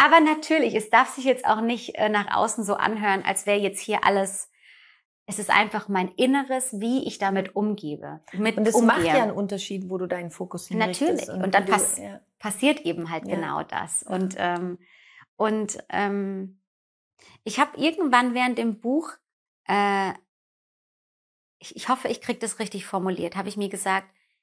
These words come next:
Speaker 1: „Ich gebe mir jetzt in meinen thirties, was ich mir in meinen twenties nicht gegeben habe.“ Und zwar diese Leichtigkeit. Ich hab das Gefühl, die wurde mir relativ schnell genommen. Oder ich hab mir die relativ schnell genommen.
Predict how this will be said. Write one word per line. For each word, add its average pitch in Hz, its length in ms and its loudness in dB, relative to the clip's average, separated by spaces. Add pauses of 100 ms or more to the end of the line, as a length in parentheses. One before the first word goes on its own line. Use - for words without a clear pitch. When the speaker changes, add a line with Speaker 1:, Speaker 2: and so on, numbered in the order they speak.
(220)
Speaker 1:
„Ich - 180 -10
gebe 254 260 0
mir 233 160 0
jetzt 294 320 0
in 247 120 0
meinen 208 280 -2
thirties, 190 720 -2 (240)
was 196 180 -2
ich 185 80 -10
mir 196 120 0
in 180 80 0
meinen 175 200 -2
twenties 185 460 -4
nicht 170 180 -12
gegeben 156 480 -10
habe.“ - 360 -14 (840)
Und 233 160 0
zwar 285 280 4
diese 247 200 -4
Leichtigkeit. 214 840 0
Ich - 80 -10
hab - 140 -4
das - 180 -8
Gefühl, 240 320 -6
die 208 120 -6
wurde 208 180 0
mir 202 220 -6
relativ 233 400 0
schnell 185 280 0
genommen. 180 480 -2 (220)
Oder 320 320 6
ich - 140 2
hab 220 120 -2
mir 170 120 -2
die 165 100 -14
relativ 156 440 -4
schnell 131 260 -8
genommen. - 420 -14